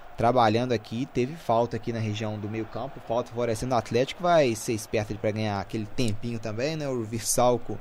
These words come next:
sofrendo a falta, o Virsalco, não, perdão, falta no Vitolo aqui, o camisa de número vinte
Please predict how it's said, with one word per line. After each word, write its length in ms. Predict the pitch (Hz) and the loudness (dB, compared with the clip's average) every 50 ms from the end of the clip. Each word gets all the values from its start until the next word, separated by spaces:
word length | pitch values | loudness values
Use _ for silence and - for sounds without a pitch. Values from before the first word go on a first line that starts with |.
| - - - - - - | -8 -10 -8 -6 -6 -4
sofrendo 560 | - - - 131 117 113 - - 117 117 120 113 | -4 -2 2 2 2 2 0 -2 -2 0 0 0
a 40 | |
falta, 340 | 107 - - 131 135 139 151 | 0 0 -2 -2 -2 -4 -6
o 20 | 143 | -6
Virsalco, 420 | 135 131 117 - 131 131 139 131 | -6 -6 -4 0 0 0 0 -2
não, 80 | 117 110 | -4 -6
perdão, 320 | - 120 110 101 110 117 | -4 -4 -4 -4 -4 -6
falta 300 | - - 120 127 - 127 | -4 -2 -4 -4 -2 -4
no 280 | 113 117 127 156 185 - - | -2 0 2 2 0 0 -4
Vitolo 640 | 127 117 117 151 170 - - - 127 123 120 107 107 | -12 -8 -6 -6 -6 -6 -4 -2 0 0 0 0 -2
aqui, 160 | 104 - - | -4 -6 -6
o 40 | 110 | -8
camisa 720 | - 104 98 104 107 110 110 104 117 113 107 104 98 92 - - - - - - | -6 -6 -6 -4 -4 -4 -4 -2 0 0 0 0 -2 -4 -6 -12 -20 -18 -12 -6
de 100 | - 127 | -2 0
número 300 | 117 117 117 120 117 110 | 0 2 2 2 0 -2
vinte 560 | 98 101 113 117 120 117 - - - - | -2 -2 -4 -2 -4 -4 -4 -4 -4 -4